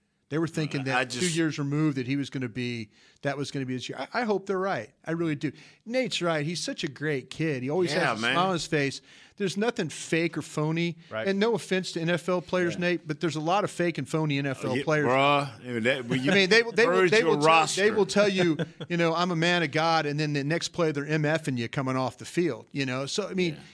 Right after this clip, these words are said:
Speaker 1: he is a genuine person. He is
Speaker 2: At least
Speaker 1: a
Speaker 2: you're not fake.
Speaker 1: Yeah, he's a genuine person. And I think that's why you pull for him. But not just because of what he's gone through, but because he's a good person.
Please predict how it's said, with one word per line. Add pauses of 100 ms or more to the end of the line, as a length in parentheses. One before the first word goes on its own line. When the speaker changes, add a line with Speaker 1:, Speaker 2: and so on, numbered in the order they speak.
Speaker 1:
he
is
a
genuine
person. (320)
He
is
Speaker 2:
At
least
Speaker 1:
a
Speaker 2:
you're
not
fake.
Speaker 1:
Yeah,
he's
a
genuine
person. (440)
And
I
think
that's
why
you
pull
for
him.
But (300)
not
just
because
of
what
he's
gone
through, (560)
but
because
he's
a
good
person.